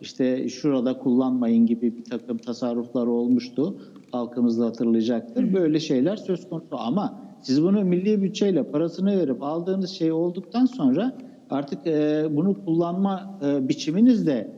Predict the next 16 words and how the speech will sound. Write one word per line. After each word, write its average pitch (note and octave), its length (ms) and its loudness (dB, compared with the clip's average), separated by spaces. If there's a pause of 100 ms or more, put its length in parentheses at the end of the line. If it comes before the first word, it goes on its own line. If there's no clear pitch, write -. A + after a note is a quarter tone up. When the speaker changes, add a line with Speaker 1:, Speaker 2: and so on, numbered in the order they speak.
(300)
Speaker 1:
milli D3+ 300 4
tasarrufa D#3 600 -2
uygun D3+ 380 2
olacaktır. G#2+ 600 -4
Kendi E3+ 320 -4
harekat D3 540 -4
planlarınızda B2 800 4
kullanacaksınızdır. A#2+ 1160 0 (360)
E, E3 240 2
tabii G#3+ 220 2
şimdi, G#3 500 2 (180)
e, E3 160 2
siyasette F#3+ 640 -2
bunlar A#3 380 2
konuşulur. A3+ 500 0
Mesela D3+ 600 -2